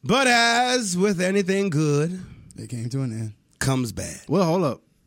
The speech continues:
Speaker 3: Before that, Shawty Lo died.
Speaker 2: Oh, yeah.
Speaker 1: Shawty Lo didn't die before that.
Speaker 3: Yes, he did.
Speaker 1: Before when?
Speaker 3: Before, he, when he
Speaker 2: No, he
Speaker 3: died
Speaker 2: died,
Speaker 3: before,
Speaker 2: like, that
Speaker 3: did he
Speaker 2: night.
Speaker 3: die
Speaker 1: Oh,
Speaker 3: that
Speaker 1: shit.
Speaker 3: morning?
Speaker 2: He died that night.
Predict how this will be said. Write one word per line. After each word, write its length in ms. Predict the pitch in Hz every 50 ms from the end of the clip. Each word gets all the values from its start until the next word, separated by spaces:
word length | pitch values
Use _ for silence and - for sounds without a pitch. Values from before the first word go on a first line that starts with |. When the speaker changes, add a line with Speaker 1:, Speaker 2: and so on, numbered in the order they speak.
| _ _ _ _ _ -
Speaker 3:
Before 320 | - 135 139 - 196 202 202
that, 220 | 226 262 233 - _ _ -
Shawty 340 | - - - 165 165 165 165
Lo 160 | 170 196 202
died. 300 | 170 127 107 101 90 - - _ _ _ _ _ _ _ _ _ _ _ _ _ _ _ _ _ _ _ _ _ -
Speaker 2:
Oh, 100 | 143 143
yeah. 120 | 147 156
Speaker 1:
Shawty 300 | 139 110 - - 123 160 202
Lo 100 | 226 247
didn't 160 | 240 226 156
die 140 | 156 143 127
before 240 | 110 98 113 107 101
that. 180 | 104 117 160 - - _
Speaker 3:
Yes, 140 | - 143 160
he 80 | 170 190
did. 320 | 190 247 285 233 131 101 - _ _ _ _ _ _ _ _ _ _ _ _ _ _ _ _ _ -
Speaker 1:
Before 380 | 190 214 202 - 214 208 202 202
when? 340 | 208 196 160 131 120 120 - - - _ _ _ _ _ _ _ _ _ _ _ _ _ _ _ _ _ _ -
Speaker 3:
Before, 300 | - 143 147 - 185 175
he, 360 | - 143 139 180 202 233 220 - -
when 180 | - 196 233 226
he 40 | 226
Speaker 2:
No, 40 | 156
he 60 | -
Speaker 3:
died 60 | 226
Speaker 2:
died, 40 | - -
Speaker 3:
before, 120 | - 247
Speaker 2:
like, 120 | 233 - -
that 160 | - 156 -
Speaker 3:
did 180 | 117 120 196 233
he 80 | 247
Speaker 2:
night. 60 | 247 240
Speaker 3:
die 100 | 240 220
Speaker 1:
Oh, 40 | 220
Speaker 3:
that 100 | 214 214 208
Speaker 1:
shit. 40 | 226
Speaker 3:
morning? 260 | 262 294 262 160 131
Speaker 2:
He 40 | 131
died 140 | 139 139 107
that 140 | 131 131 123
night. 260 | 120 135 139 117 -